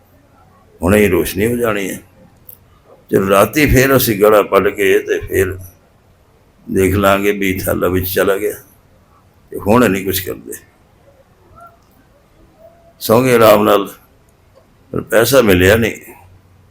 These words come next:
ਇਹ ਵਿਚਾਰ ਕਰਦੇ ਰਹੇ। ਸਵੇਰ ਹੋਈ,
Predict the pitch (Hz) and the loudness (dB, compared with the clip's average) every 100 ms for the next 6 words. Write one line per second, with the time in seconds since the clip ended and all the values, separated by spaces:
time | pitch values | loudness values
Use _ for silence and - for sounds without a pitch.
0 | _ - 117 107 - 90 98 - 92 104 | _ -2 0 0 0 -2 -2 -4 -2 0
1 | 104 98 - _ _ _ _ _ _ - | 0 -4 -8 _ _ _ _ _ _ -20
2 | _ _ _ _ _ _ _ _ _ _ | _ _ _ _ _ _ _ _ _ _
3 | _ _ _ _ _ _ _ _ _ _ | _ _ _ _ _ _ _ _ _ _
4 | - - _ _ - 110 131 139 110 98 | -20 -20 _ _ -4 0 2 4 2 2
5 | 104 | -2